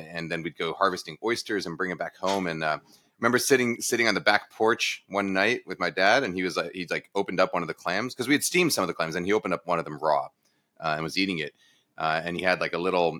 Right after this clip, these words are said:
a little jar of, like, some kind of salsa verde. Um, I don't know if, I can't remember if it was homemade or if it was just a jar from the store, but it was, like, spicy salsa verde that he was putting on this c-,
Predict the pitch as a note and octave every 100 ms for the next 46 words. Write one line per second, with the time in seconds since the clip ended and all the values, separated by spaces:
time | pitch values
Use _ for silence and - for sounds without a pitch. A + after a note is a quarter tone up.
0 | - E2+ F2+ F2+ - E2+ E2+ D2+ C#2+ G2
1 | G2+ E2+ D2+ D2 D2+ D#2 D#2 D2+ D2+ D2+
2 | D2 - _ D2 C#2+ F2+ A2 - - -
3 | D#3 C#3 G#2+ F#2+ - F2+ F2+ F2 D2+ D2+
4 | D#2 - - D#2 D#2+ D#2+ C#2+ - - D#2+
5 | C#2+ D2 D2 D2 C#2+ _ _ _ - D3+
6 | C3+ A2 - G2+ F#2+ F#2+ F#2+ F2 E2+ E2
7 | E2+ - A2 G2 F#2 F2 -